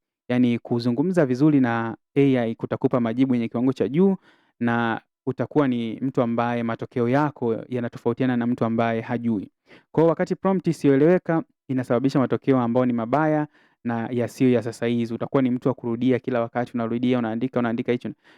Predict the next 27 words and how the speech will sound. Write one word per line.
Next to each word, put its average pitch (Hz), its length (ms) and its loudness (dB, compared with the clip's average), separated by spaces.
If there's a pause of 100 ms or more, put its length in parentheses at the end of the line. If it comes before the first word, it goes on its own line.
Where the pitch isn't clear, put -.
(100)
Kama 139 220 0
ni 120 320 -2 (300)
A 120 40 -4 (200)
I 131 180 2
ya 120 80 0
kutengeneza 120 500 -4
picha, 123 220 -6
utakuwa 120 240 -2
ni 120 100 0
mtu 123 200 -2
ambaye 123 300 0
unaandika 120 500 -2
kila 131 220 0
wakati, 127 360 -4
unaona 120 240 -4
picha 123 280 -8
haiji 123 340 -2
vizuri. 123 400 0 (360)
Lakini 185 180 2
ukijifunza 180 500 0
prompt 170 300 0
engineering, 143 540 4
utakuwa 127 260 -2
ni 127 100 0
mtu 123 180 0
ambaye 123 200 0
unaandika 127 640 -2